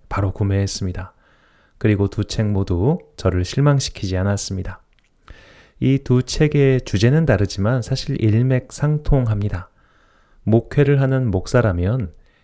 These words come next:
이 책에 나오는 주제들에 대하여 고민하며 그것을 현실화시켜야 한다는 겁니다.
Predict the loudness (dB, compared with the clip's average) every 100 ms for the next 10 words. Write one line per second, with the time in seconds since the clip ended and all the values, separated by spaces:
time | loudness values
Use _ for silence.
0 | _ 2 2 2 0 0 2 2 2 0
1 | -2 0 2 2 2 0 0 0 0 0
2 | -4 _ -6 0 4 4 2 -2 -6 -10
3 | _ _ _ _ -2 0 0 0 0 -2
4 | -4 0 0 0 0 0 -2 -2 -2 0
5 | -2 -2 -2 -4 -6 -12 -16